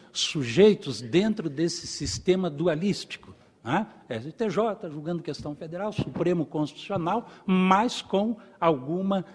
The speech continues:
independência entre as cortes, né? Uma independência que, que, quando se vai questionar, mas quem é mais independente dos dois?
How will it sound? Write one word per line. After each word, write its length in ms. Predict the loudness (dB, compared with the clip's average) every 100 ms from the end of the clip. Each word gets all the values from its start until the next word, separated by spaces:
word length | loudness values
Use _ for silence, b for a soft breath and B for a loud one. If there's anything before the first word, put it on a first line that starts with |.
| -2
independência 960 | 2 4 2 0 -2 0 0 0 -2 -6
entre 220 | -6 -6
as 140 | -10 -8
cortes, 580 | -4 -4 -6 -12 -14
né? 140 | -8 -6
Uma 180 | -4 -4
independência 960 | -6 -8 -6 -6 -6 -6 -8 -8 -8 -8 B B -10
que, 300 | -4 -4 -4 B -14
que, 380 | -10 -10 -10 -16 _ -2
quando 280 | 0 0
se 240 | -4 -6 -8
vai 400 | -8 0 0 0
questionar, 520 | -6 -12 -10 -8 -6
mas 200 | -6 -2
quem 260 | 0 2 2
é 40 |
mais 200 | 0 -2
independente 680 | -2 -2 -2 -4 -4 -4 -6
dos 180 | -8 -4
dois? 380 | -4 -4 -6